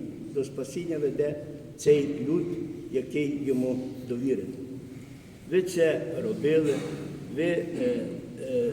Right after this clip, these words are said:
своїми проповідями, е, такими змістовними,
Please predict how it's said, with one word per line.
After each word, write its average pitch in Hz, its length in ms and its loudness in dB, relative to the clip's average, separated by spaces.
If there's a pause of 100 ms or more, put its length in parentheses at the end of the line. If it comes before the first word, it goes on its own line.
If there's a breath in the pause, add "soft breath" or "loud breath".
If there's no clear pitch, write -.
своїми 151 460 0
проповідями, 147 920 2 (680)
е, 247 180 2
такими 156 640 2
змістовними, 143 880 4